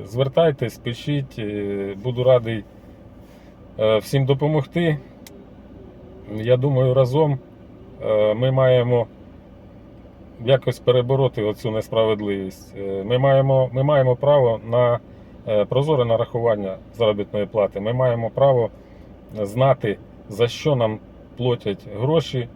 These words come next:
за що у нас утримують гроші і таке інше. Як бачите, м, деякі результати вже ми бачимо, так як у нас, е, з'явились розрахункові листи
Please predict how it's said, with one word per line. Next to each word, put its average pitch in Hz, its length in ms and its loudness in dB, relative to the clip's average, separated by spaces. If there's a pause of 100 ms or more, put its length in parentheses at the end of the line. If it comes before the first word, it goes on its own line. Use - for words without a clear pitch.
за 104 200 -8
що 143 220 -2
у 127 60 0
нас 117 240 -4
утримують 131 520 -2
гроші 113 480 -4 (1040)
і 131 80 -4
таке 127 320 0
інше. 104 340 -6
Як 143 180 0
бачите, 139 500 2 (540)
м, 107 600 -8
деякі 135 500 0
результати 123 600 0
вже 110 320 0
ми 110 180 -2
бачимо, 131 580 0
так 143 220 2
як 127 140 -4
у 135 40 -2
нас, 127 320 0
е, 120 180 -6
з'явились 123 560 -2
розрахункові 117 760 -2
листи 117 500 -6